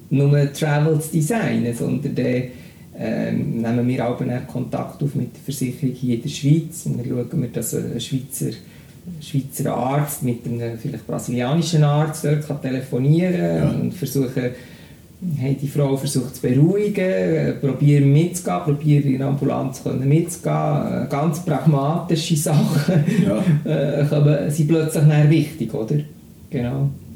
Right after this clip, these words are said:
Speaker 1: Also da gibt's eben schon Situationen, wo dann plötzlich ein bisschen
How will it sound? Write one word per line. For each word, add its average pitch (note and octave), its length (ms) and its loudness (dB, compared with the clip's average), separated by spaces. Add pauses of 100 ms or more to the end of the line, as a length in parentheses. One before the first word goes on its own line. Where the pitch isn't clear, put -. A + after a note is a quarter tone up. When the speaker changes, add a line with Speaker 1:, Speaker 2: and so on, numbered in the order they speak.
(880)
Speaker 1:
Also C#3+ 200 2
da C#3 60 2
gibt's D3 240 2
eben C#3+ 160 2
schon D#3+ 140 2
Situationen, D3 800 2
wo B2+ 60 -4
dann C3 160 -4
plötzlich C3+ 440 -4
ein B2 160 -6
bisschen C3 460 0